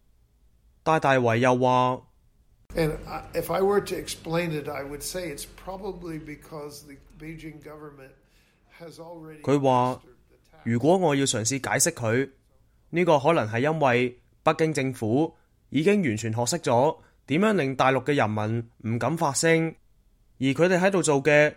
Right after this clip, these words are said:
Speaker 1: 就係將佢哋嘅方法轉移到香港，特別係第二十三條嘅諮詢文件，用大篇幅引用大陸嘅國安法律同埋做法，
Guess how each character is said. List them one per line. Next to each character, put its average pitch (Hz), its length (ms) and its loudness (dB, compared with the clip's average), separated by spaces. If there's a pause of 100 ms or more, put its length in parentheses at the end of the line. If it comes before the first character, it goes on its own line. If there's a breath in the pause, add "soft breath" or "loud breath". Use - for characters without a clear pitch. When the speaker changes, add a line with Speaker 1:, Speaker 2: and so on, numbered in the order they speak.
(240)
Speaker 1:
就 127 100 -2
係 127 120 4
將 180 220 2
佢 135 120 -4
哋 131 120 0
嘅 131 100 0
方 160 240 2
法 131 360 0 (220 soft breath)
轉 127 160 0
移 123 160 0
到 127 180 2
香 156 220 0
港， 120 360 -2 (720)
特 156 100 4
別 147 160 0
係 147 400 4 (300)
第 143 60 2
二 147 80 4
十 147 260 -2
三 190 220 2
條 143 120 -4
嘅 139 180 0
諮 160 180 -4
詢 175 140 2
文 98 200 -4
件， 120 340 -2 (360)
用 151 200 2
大 147 160 6
篇 190 220 0
幅 202 280 2 (280 soft breath)
引 127 200 0
用 139 200 2
大 131 160 2
陸 131 120 0
嘅 143 220 0
國 143 220 0
安 170 120 4
法 131 160 0
律 120 160 2
同 113 140 -10
埋 98 120 -4
做 110 180 -2
法， 127 400 -2